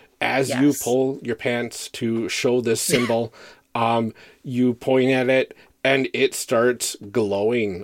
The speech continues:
Speaker 1: on your leg. And instinctually, <laughs> you cast some sort of strange spell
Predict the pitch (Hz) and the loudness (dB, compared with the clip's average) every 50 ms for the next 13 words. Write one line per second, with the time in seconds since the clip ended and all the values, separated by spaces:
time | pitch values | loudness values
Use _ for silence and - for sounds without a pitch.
0 | - - 208 208 214 214 208 208 208 196 190 175 165 175 185 220 165 - - _ | -10 -8 -6 -4 -2 0 0 0 0 -2 -2 -4 -4 -2 -4 -4 -6 -8 -14 _
1 | _ _ _ _ _ _ - - 151 147 139 135 135 131 127 127 - - 131 147 | _ _ _ _ _ _ -2 2 2 4 4 2 2 0 -2 -4 -2 0 2 2
2 | 170 160 - - - - - - - - - - - - - 143 135 - 202 277 | 2 2 2 2 2 0 -2 -4 -4 -4 -6 -8 -4 0 2 2 4 4 2 2
3 | - - 214 214 220 240 240 240 254 269 269 330 320 311 - - 311 - _ - | 4 6 6 6 6 6 6 4 4 4 2 0 -2 -2 -4 -10 -12 -12 _ -20
4 | - _ _ _ - - 131 107 110 113 120 156 175 180 196 214 220 220 220 220 | -20 _ _ _ -18 -16 -14 -12 -6 -2 0 2 4 4 4 4 4 4 2 -2
5 | - _ _ _ _ _ - - - - - - - 135 156 156 127 104 - - | -6 _ _ _ _ _ -20 -16 -12 -8 -4 0 2 4 4 4 4 2 -2 -6
6 | - - - - _ _ - - - - - 135 135 170 165 - - - 147 135 | -12 -12 -14 -18 _ _ -12 -8 -6 -4 -2 0 0 0 0 -2 -2 0 0 2
7 | 135 139 135 127 110 101 101 - - - - - - - - - 123 120 123 139 | 2 4 2 2 0 -2 -8 -16 -18 -14 -10 -10 -10 -10 -8 -6 -4 0 0 2
8 | 160 180 160 - - - - - - - 120 127 120 101 92 87 80 | 0 0 -2 -4 -6 -6 -6 -4 -2 0 2 2 2 0 -2 -4 -8